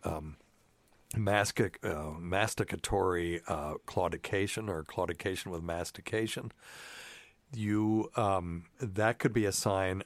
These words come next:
of an inflammatory, um, condition in the arteries of the temple, and it's really inflammatory condition of other arteries as well,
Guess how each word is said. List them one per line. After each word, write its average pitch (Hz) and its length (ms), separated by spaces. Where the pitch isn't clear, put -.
of 92 200
an 92 80
inflammatory, 95 1080
um, 80 440
condition 117 640
in 113 280
the 92 340
arteries 123 760
of 104 420
the 95 180
temple, 127 640
and 101 220
it's 104 200
really 104 220
inflammatory 92 800
condition 90 420
of 85 100
other 87 280
arteries 82 340
as 82 180
well, 104 280